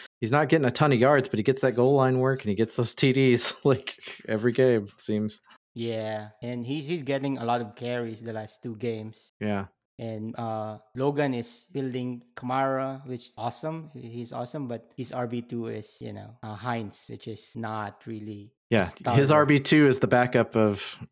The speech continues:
Speaker 1: Mark's R B one. <laughs>
Speaker 2: Yeah,
Speaker 1: So, <laughs>
Speaker 2: yeah.
Speaker 1: it's not,
Speaker 2: Yeah, so
Speaker 1: not looking good.
Speaker 2: Yeah, M-, Mark's ahead on the R Bs.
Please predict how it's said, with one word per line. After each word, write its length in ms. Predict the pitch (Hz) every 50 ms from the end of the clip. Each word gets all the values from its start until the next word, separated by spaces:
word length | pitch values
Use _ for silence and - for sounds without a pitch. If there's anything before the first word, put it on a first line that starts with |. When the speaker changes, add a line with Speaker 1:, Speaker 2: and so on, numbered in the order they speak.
| _ _ _ _ _
Speaker 1:
Mark's 560 | 120 113 113 110 107 - - - - - -
R 160 | - 117 113 107
B 120 | 104 107
one. 280 | 104 104 104 98 - 120 - -
<laughs> 260 | - 202 196 - -
Speaker 2:
Yeah, 600 | 208 - 139 170 170 202 185 151 135 127 120 113
Speaker 1:
So, 120 | 110 143 -
<laughs> 0 |
Speaker 2:
yeah. 440 | 151 160 143 139 123 120 123 - 147 135
Speaker 1:
it's 220 | 208 180 139 - -
not, 180 | 131 120 120
Speaker 2:
Yeah, 200 | 117 110 110 113
so 420 | 113 113 - - 123 117 113 117 120 - - -
Speaker 1:
not 160 | 113 110 113
looking 240 | 110 104 - 104 92
good. 220 | 90 90 87 87 92 85 76 _ _ _ _ _ _ _
Speaker 2:
Yeah, 480 | - 120 117 110 110 110 107 107 110 113 120 _ - -
M-, 100 | 123 117 - 120
Mark's 560 | 120 120 117 117 113 - - - - - _ _ -
ahead 340 | 117 101 120 110 107 107 113
on 100 | 113 110
the 320 | 104 113 110 113 110 113 - -
R 160 | - 113 110
Bs. 320 | 101 104 110 110 110 113